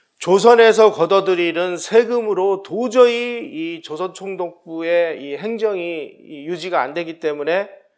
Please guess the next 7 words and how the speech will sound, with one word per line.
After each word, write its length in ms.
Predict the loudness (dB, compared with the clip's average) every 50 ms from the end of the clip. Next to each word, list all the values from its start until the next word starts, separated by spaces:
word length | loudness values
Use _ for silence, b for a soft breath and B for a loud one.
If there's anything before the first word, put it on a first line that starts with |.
| _ _ _ _ _ _ _ _ _ _ _ _ _ _ _ _ _ _ _ _ _ _ _ _
어떻게 640 | -4 -4 -4 -4 -4 -2 0 0 0 0 -2 -4 -10 -12
했느냐? 600 | -16 -16 -14 -14 -12 -12 -12 -12 -12 -14 -16 _ _
일본 680 | -4 0 0 2 2 0 0 0 0 0 0 0 -2
정부로부터 1040 | -2 0 -2 -2 -2 -4 -4 -2 -2 -2 -4 -6 -10 -10 -6 -4 -4 -4 -4 -6 -8
끝없이 840 | -8 -6 0 4 4 4 4 2 -6 -10 -8 -8 -8 -8 -8 -10 _ -12
보조금을 520 | -8 -6 -2 -2 -2 -2 -2 -4 -4 -4
받았습니다. 880 | -4 -6 -8 -8 -12 -14 -18 -20 -20 -20 -18 -16 -16 -16 -18 -20 _ _